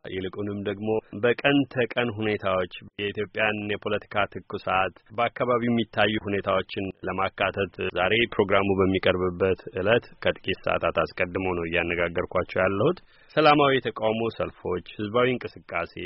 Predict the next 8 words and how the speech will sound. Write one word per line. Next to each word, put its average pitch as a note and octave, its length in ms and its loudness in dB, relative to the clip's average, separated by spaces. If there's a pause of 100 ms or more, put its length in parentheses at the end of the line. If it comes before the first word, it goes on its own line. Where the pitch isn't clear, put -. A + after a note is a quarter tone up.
(220)
ጥያቄዎችና A#2 840 0 (480)
የክልልና D3+ 560 4 (180)
የፌዴራል A2+ 640 4
መንግስታትን G#2+ 760 -2
ምላሽ A2 380 -2 (140)
ዳሰስ G#2+ 440 2
ለማድረግ F2 420 0
እንሞክራለን። E2 720 -4